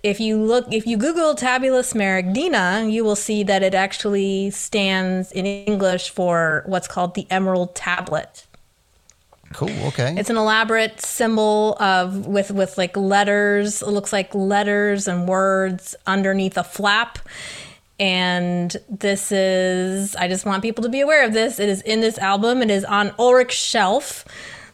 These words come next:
Speaker 1: So, um, look, look for the connections later on.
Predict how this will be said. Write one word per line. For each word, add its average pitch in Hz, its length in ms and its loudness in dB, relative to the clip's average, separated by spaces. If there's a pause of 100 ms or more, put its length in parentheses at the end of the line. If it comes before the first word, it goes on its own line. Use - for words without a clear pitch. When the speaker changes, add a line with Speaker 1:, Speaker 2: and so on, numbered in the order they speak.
Speaker 1:
So, 196 600 2
um, 180 500 -2 (1000)
look, 202 220 -4
look 202 260 -2
for 226 160 -2
the 240 100 2
connections 247 1080 0
later 208 300 0
on. 175 460 0